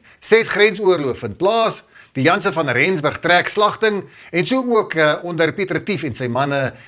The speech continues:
en die Bloukransmoorde. Die tydperk van agtien veertig tot, eh, agtien sesenveertig tot sewenveertig,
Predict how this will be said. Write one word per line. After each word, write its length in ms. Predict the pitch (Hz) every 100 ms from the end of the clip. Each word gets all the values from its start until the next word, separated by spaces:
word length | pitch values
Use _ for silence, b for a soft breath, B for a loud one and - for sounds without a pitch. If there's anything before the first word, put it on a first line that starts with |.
| B
en 140 | 135 135
die 120 | 113
Bloukransmoorde. 920 | 127 - 143 113 - 113 139 120 92 80 _ _ _ _ _ _ b b -
Die 100 | 143
tydperk 400 | 202 196 185 156
van 120 | 175
agtien 320 | 175 - 151
veertig 420 | 143 185 - 160
tot, 260 | - 143 -
eh, 280 | 123 120 -
agtien 300 | 147 - 131
sesenveertig 520 | 147 143 113 143 139
tot 140 | 117
sewenveertig, 600 | - 151 160 156 175 170